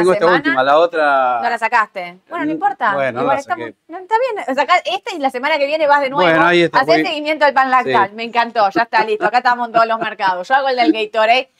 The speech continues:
Speaker 2: que lo dejé de hacer porque <laughs> no quiero marcarme. <laughs> Lo dejé de hacer. Me pasé al agua, como me decían ustedes. Me pa-, lo pasé al agua, mi hijo. "Te hace bien tomar agüita", le dije, para entrenar.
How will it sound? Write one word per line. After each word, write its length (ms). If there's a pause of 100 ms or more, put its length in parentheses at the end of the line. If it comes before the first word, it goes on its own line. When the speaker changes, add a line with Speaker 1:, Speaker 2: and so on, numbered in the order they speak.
(120)
Speaker 2:
que 140
lo 100
dejé 240
de 100
hacer 480 (280)
porque 880
<laughs> 380
no 200
quiero 380
marcarme. 720
<laughs> 680
Lo 120
dejé 260
de 100
hacer. 380 (280)
Me 160
pasé 280
al 120
agua, 300
como 180
me 140
decían 400
ustedes. 320
Me 100
pa-, 100
lo 120
pasé 200
al 80
agua, 240
mi 180
hijo. 260
"Te 80
hace 260
bien 180
tomar 220
agüita", 320
le 140
dije, 200
para 160
entrenar. 380